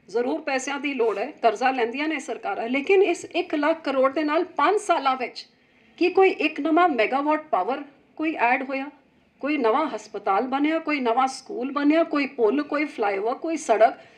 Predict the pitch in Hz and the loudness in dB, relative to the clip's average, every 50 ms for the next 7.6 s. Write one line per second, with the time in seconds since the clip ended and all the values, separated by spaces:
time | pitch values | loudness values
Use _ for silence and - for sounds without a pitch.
0 | _ - - 330 403 381 - - 311 226 262 349 403 403 415 453 453 403 381 311 | _ 0 2 4 4 4 4 2 0 2 4 4 2 2 2 2 4 4 4 4
1 | 262 311 311 311 269 285 285 277 277 277 - 311 311 311 349 320 330 311 320 - | 2 0 0 0 0 -2 -2 -2 -4 -4 -4 -6 -4 -4 -4 -6 -6 -6 -2 -2
2 | 349 330 349 370 359 311 294 254 - - 190 - - - - _ _ _ _ _ | 0 2 2 2 0 0 -2 -4 -2 -4 -4 -4 -6 -12 -20 _ _ _ _ _
3 | _ _ _ _ _ _ _ _ _ _ _ _ _ _ _ _ _ _ _ _ | _ _ _ _ _ _ _ _ _ _ _ _ _ _ _ _ _ _ _ _
4 | _ _ - - 285 285 - 285 285 277 339 302 - 220 220 226 262 294 330 370 | _ _ -10 -8 -6 0 2 2 2 4 2 2 4 4 4 4 4 2 0 -2
5 | 392 - 349 359 349 - 320 311 302 302 285 311 311 311 - 330 311 294 330 339 | -2 -2 -4 -6 -4 -6 -4 -4 -4 -4 -4 -6 -8 -6 -6 -6 -4 -4 -4 -4
6 | 339 294 262 254 247 254 294 320 320 370 370 370 415 403 403 415 392 403 392 349 | -6 -8 -6 -6 -6 -4 -6 -4 -2 -2 -2 0 -2 -4 -2 -4 -4 -4 -6 -6
7 | - 320 262 254 247 220 226 - - 392 403 - | -4 -4 -2 -2 -2 -2 -2 0 0 0 0 0